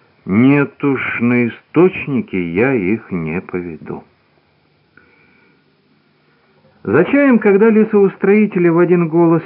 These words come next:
снова нахваливали ягоды Синеозерской тайги, Лисицын сказал: «Показал бы я вам, товарищи начальники, еще одно расчудесное место. Но идти туда далековато.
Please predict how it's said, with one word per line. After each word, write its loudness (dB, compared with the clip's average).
снова 2
нахваливали 0
ягоды 2
Синеозерской 0
тайги, 0
Лисицын 0
сказал: -2
«Показал 0
бы 2
я 2
вам, -2
товарищи -6
начальники, -8
еще -2
одно -6
расчудесное -8
место. -14
Но 0
идти -4
туда -2
далековато. -8